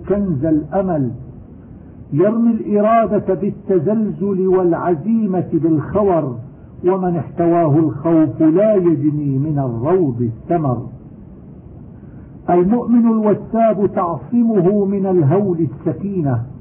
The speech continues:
والخائف الهياب يغرق وهو في ظل السفينة. تلقاه عند شبابه هرما قد انحطت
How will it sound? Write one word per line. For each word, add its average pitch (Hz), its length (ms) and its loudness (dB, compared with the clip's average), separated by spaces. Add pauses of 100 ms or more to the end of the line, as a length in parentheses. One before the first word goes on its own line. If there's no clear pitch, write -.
(760)
والخائف 185 800 0
الهياب 190 840 0
يغرق 165 800 -2
وهو 143 480 0
في 156 280 -2
ظل 143 500 -2
السفينة. 131 760 -4 (1300)
تلقاه 180 640 2
عند 202 480 -2
شبابه 196 920 2
هرما 175 640 0
قد 165 180 0
انحطت - 680 -4